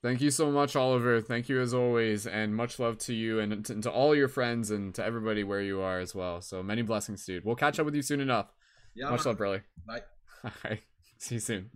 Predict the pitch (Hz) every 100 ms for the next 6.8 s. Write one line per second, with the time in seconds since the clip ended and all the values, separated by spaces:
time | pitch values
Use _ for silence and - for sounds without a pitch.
0 | - - - - _ _ - 107 92 -
1 | _ _ _ _ _ _ 123 123 117 117
2 | 104 120 - 135 120 123 127 131 160 156
3 | 165 160 139 - 110 127 123 131 147 -
4 | 117 127 143 147 202 196 170 143 160 147
5 | 120 135 139 - 143 131 170 190 180 120
6 | 123 127 120 110 127 170 180 180